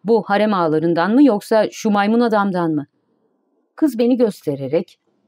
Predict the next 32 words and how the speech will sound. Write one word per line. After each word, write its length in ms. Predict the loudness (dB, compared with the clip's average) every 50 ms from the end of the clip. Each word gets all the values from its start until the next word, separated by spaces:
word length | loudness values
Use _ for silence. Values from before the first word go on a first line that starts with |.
| _ _ _ -2
"Bu 160 | 0 2 2
maymun 440 | 4 2 2 2 2 2 2 0 0
değil, 340 | 2 2 2 2 2 -2 -6 _ _ -6
asil 340 | -6 -4 0 0 0 2
bir 100 | 2 0
gençtir. 580 | 0 0 0 -2 -4 -6 -10 -8 -8 -8 -8 _ _ _ _ _ _ _ _ _ -2
Abanos 480 | -2 0 0 2 2 2 0 0 -2
hükümdarı 520 | -4 -4 -2 -2 0 0 2 2 2 2 0
İmar'ın 560 | -2 -2 -2 0 0 0 0 0 0 0 0
oğludur. 560 | 0 0 0 0 0 -2 -6 -8 -8 -14 -16 _ _ _ _ _ _ _ -4
Onu 260 | 0 2 2 2 2
Cerceris 580 | 2 0 0 0 0 0 -2 -2 -2 -4 -6 -6
adındaki 560 | -6 -4 -4 -2 -2 -2 -2 -4 -4 -6 -4 -2
dev 140 | -2 -2
adam 300 | -2 -2 -2 -2 -2 0
bu 100 | 0 0
hale 240 | 0 0 0 0 -2
getirdi." 480 | -4 -4 -6 -8 -8 -10 -8 -8 -8 -8
dedi. 240 | -8 -10 -10 -14 _ _ _ _ _ _ _ _ _ -8 -8
Ve 140 | -8 -6
bütün 340 | -8 -12 -6 -2 0 0 0
başımdan 440 | 0 -2 -4 -4 -4 -2 -2 -2 -2
geçenleri 520 | -4 -4 -6 -4 -2 0 0 0 -2 -4 -8 _ _ _ _ _
sanki 440 | -8 -2 0 2 2 2 0 -2 -2
benimle 300 | 0 2 4 6 6 6
yaşamış 500 | 4 4 2 0 0 0 0 0 0 -2
gibi 260 | -6 -4 -4 -2 0
babasına 420 | 0 0 0 0 -2 0 0 2
anlattı. 580 | 2 2 2 2 0 -2 -2 _ -6 -6 -6 -6 _ _ _ _ _ _ _ _ _ _ _ _ _ _ _ _ _ _ _ _ _ _ _ _ _ _ _ _ _ _ _ _ _ -2
Bunun 240 | 4 6 6 6
üzerine 380 | 6 6 4 4 4 4 4 2
hükümdar 520 | 2 0 0 0 0 2 2 2 0 0